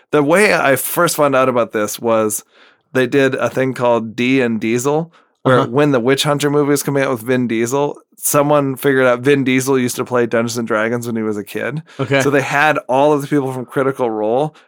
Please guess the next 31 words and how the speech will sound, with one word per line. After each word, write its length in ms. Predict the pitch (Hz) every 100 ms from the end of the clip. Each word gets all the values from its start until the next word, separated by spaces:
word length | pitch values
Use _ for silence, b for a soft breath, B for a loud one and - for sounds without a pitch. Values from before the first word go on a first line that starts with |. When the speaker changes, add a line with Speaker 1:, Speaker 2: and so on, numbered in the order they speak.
| b
Speaker 1:
play 420 | - 127 131 139
a 80 | 139
s-, 260 | 113 113 - -
a 120 | 120
quick, 360 | - 139 135 - -
like, 280 | 123 117 -
twenty 440 | - 131 131 123
or 100 | 123
thirty 280 | 117 127 123
minute 240 | 120 117 -
session 400 | 120 113 131 127
with 180 | 113
Vin 240 | 101 113 113
Diesel. 500 | 107 107 107 160 165 b b b b
And 160 | - 131
Matt 220 | 139 123
Mercer 500 | 123 135 135 139 120
narrated, 520 | 117 117 139 147 127
and 100 | 120
I 100 | 113
was 160 | 127 123
like, 300 | 131 110 - _ _ _ _ _ _ _
"Oh 120 | 165
my 180 | 180 131
God, 360 | 92 110 151 107
this 120 | 117
Speaker 2:
This 80 | -
guy's 240 | 165 151
Speaker 1:
guy's, 60 | -
like, 180 | 151 107
Speaker 2:
great. 120 | -